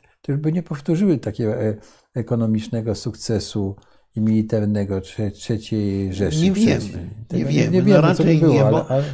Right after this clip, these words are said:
Speaker 2: raczej nie, no bo Niemcy były wtedy imperium w skali światowej, a w tej chwili w-, żadne państwo europejskie imperium światowym nie zostanie. No,
Speaker 1: Czyli
Speaker 2: będzie, e, natychmiast zostanie spacyfikowane przez Amerykanów, przez,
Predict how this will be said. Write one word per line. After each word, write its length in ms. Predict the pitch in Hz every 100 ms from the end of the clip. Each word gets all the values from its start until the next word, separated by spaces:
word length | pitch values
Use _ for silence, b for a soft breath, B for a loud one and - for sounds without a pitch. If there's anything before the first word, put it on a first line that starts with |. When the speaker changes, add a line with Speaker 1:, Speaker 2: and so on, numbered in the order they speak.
| -
Speaker 2:
raczej 400 | 165 165 185 180
nie, 200 | 160 127
no 140 | 131
bo 140 | 151 156
Niemcy 420 | 147 147 143 156
były 260 | 131 143
wtedy 320 | 143 139 131 139
imperium 480 | 139 135 131 127
w 20 | 127
skali 280 | - 127
światowej, 680 | 123 - 139 120 123 107 131
a 60 | 160
w 60 |
tej 200 | - 180
chwili 340 | 160 - 156 160
w-, 240 | 160 135
żadne 360 | 135 160 135 135
państwo 380 | 139 139 135 139
europejskie 800 | 127 123 120 123 113 - - 135 B B B B
imperium 500 | 160 143 160 143 156
światowym 580 | - 151 147 143 165 170
nie 120 | 175
zostanie. 560 | 180 170 - 156 135
No, 100 | 113
Speaker 1:
Czyli 160 | 113 151
Speaker 2:
będzie, 280 | 127 139 135 B B B -
e, 40 | 123 139 135 135 135
natychmiast 680 | 143 147 143 131 143 139
zostanie 360 | 127 127 139 135
spacyfikowane 880 | 139 135 - - 139 - 120 127 131
przez 220 | 143 123
Amerykanów, 800 | 127 117 117 113 123 117 127 - -
przez, 460 | 139 117 104 -